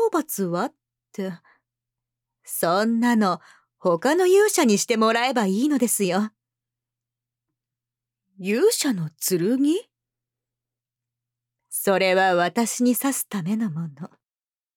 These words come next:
そして孕ませるためのもの。話が違うって？違い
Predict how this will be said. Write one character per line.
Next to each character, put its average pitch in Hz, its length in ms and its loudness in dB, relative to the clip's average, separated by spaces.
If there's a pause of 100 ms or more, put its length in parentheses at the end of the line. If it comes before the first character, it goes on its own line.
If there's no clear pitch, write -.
(200)
そ 214 220 0
し - 160 -6
て 185 160 0
孕 190 320 -2
ま 262 160 0
せ 302 160 -2
る 294 120 0
た 202 200 -4
め 226 160 -2
の 262 140 -2
も 170 180 -4
の。 170 240 -8 (2000)
話 220 600 0
が 196 100 0
違 190 440 -2
う 233 80 4
っ - 40 -18 (240)
て？ 196 220 -6 (1300)
違 165 180 -2
い 160 40 -6